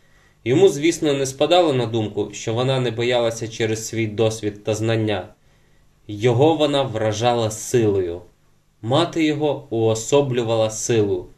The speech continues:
І, підростаючи, воно відчуло цю силу в її дошкульних ударах лапою. І тоді, коли замість штурханів носом вона почала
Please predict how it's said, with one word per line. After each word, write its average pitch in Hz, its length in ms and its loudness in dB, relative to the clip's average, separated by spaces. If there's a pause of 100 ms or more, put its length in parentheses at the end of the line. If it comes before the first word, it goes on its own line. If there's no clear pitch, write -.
(400)
І, 110 100 -4
підростаючи, 151 920 0
воно 120 340 0
відчуло 110 520 -2
цю 98 200 -8
силу 165 420 4
в 107 100 -8
її 110 240 -4
дошкульних 117 840 -2 (140)
ударах 120 540 2
лапою. 101 500 0 (380)
І 113 120 -2
тоді, 123 420 0 (100)
коли 123 260 0
замість 120 400 2
штурханів 120 760 -2
носом 165 500 0
вона 117 280 -2
почала 123 600 -2